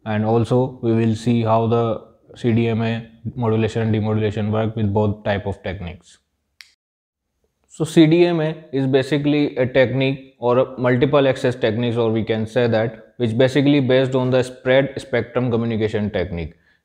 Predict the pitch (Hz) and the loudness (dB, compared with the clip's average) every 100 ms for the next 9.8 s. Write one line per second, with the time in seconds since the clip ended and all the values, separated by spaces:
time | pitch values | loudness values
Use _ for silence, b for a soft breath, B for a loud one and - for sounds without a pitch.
0 | 143 165 175 180 175 165 165 170 - - | 0 4 4 4 2 2 -2 -2 -8 -12
1 | - 143 143 135 160 160 143 143 151 156 | 0 2 2 0 -2 0 0 2 0 -2
2 | - 131 131 135 - 135 131 147 151 - | -4 0 0 0 2 4 4 2 0 -12
3 | - 123 131 131 123 127 131 131 131 143 | -2 4 4 4 4 2 2 0 0 2
4 | 139 143 - - 123 127 131 135 - 123 | 2 0 -6 -4 2 4 4 0 -2 0
5 | 123 135 131 131 110 - - - 135 - | 2 2 2 0 -2 -8 -8 -4 -4 -4
6 | 82 120 123 131 131 127 - 120 143 156 | -6 -2 2 2 0 -4 0 2 2 -2
7 | - _ - 135 135 135 143 - 127 131 | -16 _ -2 2 4 4 2 -6 -4 0
8 | 139 135 135 139 143 - 127 117 123 120 | 0 2 4 2 0 -4 -2 0 -2 2
9 | 135 151 - - - 120 127 | 0 0 -4 -20 -6 -2 0